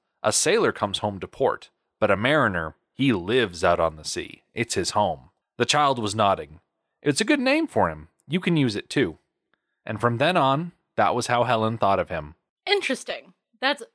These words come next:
Speaker 2: very interesting, because we're going to have another scene later, later, later in this movie at the very end where Helen basically does the same thing.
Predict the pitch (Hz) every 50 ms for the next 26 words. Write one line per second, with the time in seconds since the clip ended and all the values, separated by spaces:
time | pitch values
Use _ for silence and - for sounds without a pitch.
0 | _ 202 190 175 233 226 226 220 220 214 208 202 190 170 - 196 - - 185 170
1 | 160 151 151 156 175 _ _ _ _ _ - 233 208 - - 165 226 226 226 226
2 | 220 - 226 247 240 185 226 226 240 247 254 247 247 247 226 202 190 - 233 226
3 | 220 233 226 220 220 - - 226 208 180 160 208 208 208 208 208 202 185 185 _
4 | _ - 220 214 208 208 214 226 220 220 - - - 214 196 190 185 180 180 180
5 | 175 170 190 196 196 190 190 196 196 190 190 190 180 180 185 185 180 180 185 185
6 | 180 185 185 180 175 175 175 - - 208 220 233 220 196 180 - 180 170 180 180
7 | 180 170 175 185 202 202 185 175 180 185 180 180 175 175 175 - _ _ _ _
8 | _ _ - 196 185 240 269 254 240 226 214 208 190 - 208 214 - - - 202
9 | 196 185 196 190 190 180 - - - - _ _ 170 190 180 - - 190 175 175
10 | 175 - 254 214 160 - - 147 127